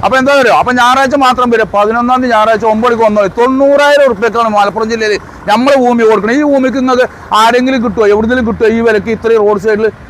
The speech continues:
കിട്ടൂല. അപ്പോൾ ഇൻഷാ അല്ലാ ഞായറാഴ്ച മാത്രം രാവിലെ ഒമ്പത് മണിക്ക് എല്ലാവരും എത്തുക. ഞങ്ങൾ കൃത്യം പതിനൊന്ന് മണി വരെ ഇവിടെ ഉണ്ടാവും കേട്ടോ. അതിൻ്റെ ഉള്ളിൽ ഞങ്ങൾ എസ്കേപ്പ് ആവും. അത്ര വിൽക്കാനുള്ളൂ, ആകെ ഒരു അഞ്ചാറ് പേര് വന്നാൽ കൊടുക്കാനുള്ളൂ.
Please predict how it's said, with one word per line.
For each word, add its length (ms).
കിട്ടൂല. 320
അപ്പോൾ 160
ഇൻഷാ 180
അല്ലാ 180
ഞായറാഴ്ച 380
മാത്രം 340
രാവിലെ 320
ഒമ്പത് 200
മണിക്ക് 200
എല്ലാവരും 240
എത്തുക. 180
ഞങ്ങൾ 160
കൃത്യം 240
പതിനൊന്ന് 560
മണി 160
വരെ 140
ഇവിടെ 140
ഉണ്ടാവും 220
കേട്ടോ. 180
അതിൻ്റെ 240
ഉള്ളിൽ 180
ഞങ്ങൾ 200
എസ്കേപ്പ് 320
ആവും. 120
അത്ര 160
വിൽക്കാനുള്ളൂ, 520
ആകെ 240
ഒരു 100
അഞ്ചാറ് 300
പേര് 160
വന്നാൽ 180
കൊടുക്കാനുള്ളൂ. 480